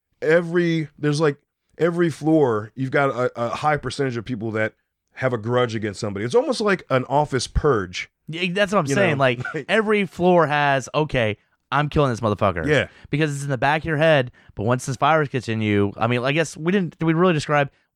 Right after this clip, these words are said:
Speaker 2: the virus makes it so whatever your, like,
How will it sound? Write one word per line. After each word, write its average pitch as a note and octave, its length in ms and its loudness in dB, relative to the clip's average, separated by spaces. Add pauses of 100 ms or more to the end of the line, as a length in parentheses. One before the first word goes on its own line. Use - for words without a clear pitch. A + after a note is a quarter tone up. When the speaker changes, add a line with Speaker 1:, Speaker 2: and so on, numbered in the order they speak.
(120)
Speaker 2:
the C#3+ 160 -4
virus G3 380 0
makes D#3 200 -2
it D3 80 -2
so B2 600 4 (240)
whatever C3+ 1040 2
your, A#2 680 2
like, G#2+ 240 0